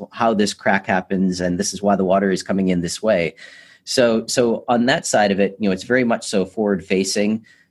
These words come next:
Um, on the, on the other side of the business, we are doing more of the back end things, which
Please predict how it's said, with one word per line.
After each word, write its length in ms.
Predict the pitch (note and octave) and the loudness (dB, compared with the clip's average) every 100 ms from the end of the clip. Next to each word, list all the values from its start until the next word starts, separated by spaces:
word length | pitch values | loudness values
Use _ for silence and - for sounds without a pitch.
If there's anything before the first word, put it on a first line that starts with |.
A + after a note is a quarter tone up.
| _ | _
Um, 440 | F2 F2 E2+ F2 F#2 _ _ _ - | -4 -2 -2 -4 -8 _ _ _ -4
on 420 | A#2 A2+ A2 G#2 G#2 | 0 2 2 0 -2
the, 540 | A2+ G#2+ G#2 G2 G2 - - | 0 2 4 2 0 -6 -2
on 220 | G#2+ G#2 | 0 0
the 240 | G#2 G2+ A2 | 2 0 2
other 280 | E3 F3 | 0 0
side 280 | C3+ - G2 | -2 0 0
of 120 | F#2 | 0
the 40 | F2 | -4
business, 460 | F2 E2+ E2+ E2 | -6 -4 -6 -6
we 160 | G#2 G#2 | -4 0
are 220 | G2+ G#2 | 2 2
doing 320 | G2+ G#2 G2+ | 0 0 2
more 200 | G2+ G2+ | 2 2
of 120 | G2+ F2 | 0 -2
the 80 | |
back 260 | E2 F2+ G2 | -2 -2 0
end 240 | A2+ A2+ | -2 -2
things, 400 | A2+ B2 C#3 C#3 - - - _ | -2 -2 -4 -8 -12 -20 -20 _
which 640 | F#2+ G2+ G2 - - - | 0 0 0 -4 -8 -10